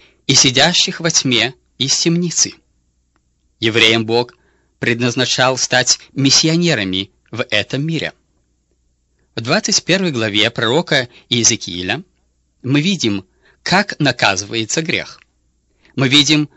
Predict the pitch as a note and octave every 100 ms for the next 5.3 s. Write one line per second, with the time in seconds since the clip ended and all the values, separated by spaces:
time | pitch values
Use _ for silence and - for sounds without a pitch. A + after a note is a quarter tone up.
0 | _ _ _ _ - - G3+ G3 - A#2+
1 | A#2+ A2 G#2+ F#2+ F#2+ - A2 G#2+ C3 E3
2 | - G#3 B2+ - _ _ _ _ _ _
3 | _ - C3+ C#3+ C3 B2 A3+ G#3 C3+ -
4 | B2 A2+ A#2+ - B2 B2+ B2 G#2+ A#2+ B2
5 | B2+ C#3 D#3